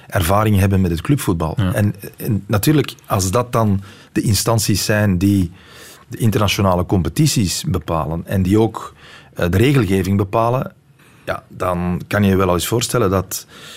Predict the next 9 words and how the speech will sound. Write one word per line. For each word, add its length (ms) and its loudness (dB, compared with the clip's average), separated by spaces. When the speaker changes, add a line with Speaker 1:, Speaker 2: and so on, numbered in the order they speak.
Speaker 1:
dat 220 -4
als 560 -2
bij 160 0
momenten 400 2
wereldvreemd 500 0
wordt 200 -2
ervaren 380 0
vanuit 320 0
clubs 400 0